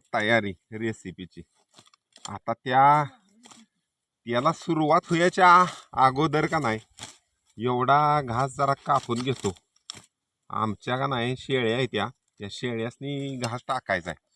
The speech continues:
म्हणून हे कापायला लागलो या. आता हे कापून झाला की आपण जाणार आहे बघा गावाकडच्या चुलीवर जी काय आज शिजणार आहे ते बघायला आणि ते बनवायला.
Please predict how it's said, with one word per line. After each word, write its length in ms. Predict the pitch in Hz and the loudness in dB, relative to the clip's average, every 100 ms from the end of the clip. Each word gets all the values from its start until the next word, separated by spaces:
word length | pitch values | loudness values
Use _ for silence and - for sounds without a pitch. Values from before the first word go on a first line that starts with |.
| _ _ _ _ _ - | _ _ _ _ _ -16
म्हणून 260 | 107 117 | -10 -6
हे 120 | 120 123 | -6 -4
कापायला 480 | 139 135 - 120 139 | 0 0 -2 -4 -2
लागलो 160 | 123 107 | 0 -2
या. 140 | 98 131 - - _ _ - - - _ _ _ - | -2 -4 -12 -18 _ _ -20 -20 -20 _ _ _ -20
आता 180 | - 208 | -12 -6
हे 200 | 101 127 | -2 -2
कापून 500 | - 151 147 147 156 | 0 -2 -2 -2 2
झाला 360 | 190 185 165 131 _ _ _ - | 2 4 4 2 _ _ _ -10
की 80 | 143 | -2
आपण 400 | 160 151 - 160 170 - - - - - - _ _ 131 143 | 0 0 0 0 -2 -8 -20 -16 -16 -16 -20 _ _ _ -4
जाणार 420 | 135 180 151 143 | 4 6 6 4
आहे 80 | 151 | 2
बघा 220 | 143 147 | 2 0
गावाकडच्या 760 | 151 147 143 135 143 131 - 165 | 2 4 4 2 -2 -4 0 0
चुलीवर 640 | 165 _ - 131 143 143 | 0 _ -10 -6 -2 0
जी 220 | 139 127 139 | -2 -4 -2
काय 180 | 139 | 2
आज 140 | 139 135 | 2 0
शिजणार 480 | - 127 110 110 113 | -4 -10 -4 0 0
आहे 120 | 113 | -2
ते 240 | - 123 | -4 -4
बघायला 580 | 117 113 95 98 101 110 127 _ _ _ - - | 2 2 2 0 0 0 -2 _ _ _ -20 -10
आणि 280 | 98 104 131 _ _ _ _ _ | -8 -6 -8 _ _ _ _ _
ते 80 | 104 | -10
बनवायला. 600 | 101 127 120 110 104 95 | 2 4 6 6 6 4